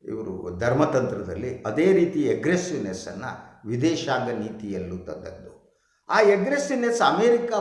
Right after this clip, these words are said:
ಫಾಲೋ ಮಾಡ್ತಾ ಇದ್ದಂಥ ದೊಡ್ಡಣ್ಣನ ರೀತಿಯ ಅಗ್ರೆಸಿವ್ನೆಸ್ ಅದು. ಭಾರತ ಈ ರೀತಿ ಅಗ್ರೆಸಿವ್ ಆಗಿ ವರ್ತನೆ ಮಾಡುವುದಕ್ಕೆ ಬೇಕಾದಂತಹ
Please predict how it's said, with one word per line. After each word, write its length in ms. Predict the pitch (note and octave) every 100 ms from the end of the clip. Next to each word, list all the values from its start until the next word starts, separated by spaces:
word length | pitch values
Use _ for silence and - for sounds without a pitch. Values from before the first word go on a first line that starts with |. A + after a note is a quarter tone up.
| F3+
ಫಾಲೋ 220 | D#3 D#3+
ಮಾಡ್ತಾ 320 | D#3 D3 D3
ಇದ್ದಂಥ 320 | C3+ B2+ A#2+
ದೊಡ್ಡಣ್ಣನ 720 | C3+ - C3 - D#3 D#3+ E3 E3 D#3+
ರೀತಿಯ 460 | B2 A#2 A#2+ C3
ಅಗ್ರೆಸಿವ್ನೆಸ್ 800 | F#3 A2 G2 F#2+ - - C#2+ -
ಅದು. 320 | G#1 - - _ _ _ _ _ _ _ _ _ -
ಭಾರತ 340 | C3 F#3 G3
ಈ 260 | D#3+ C#3 F3+
ರೀತಿ 400 | F#3+ F#3 D3 B2+
ಅಗ್ರೆಸಿವ್ 420 | D3 F#3+ F#3+ F#3+
ಆಗಿ 220 | D#3+ D#3+
ವರ್ತನೆ 420 | C3+ C3+ C3+ D#3+ D#3+
ಮಾಡುವುದಕ್ಕೆ 680 | B2+ C#3+ E3+ F3+ F#3 E3+
ಬೇಕಾದಂತಹ 640 | B2+ C3 B2+ B2 A#2 D3+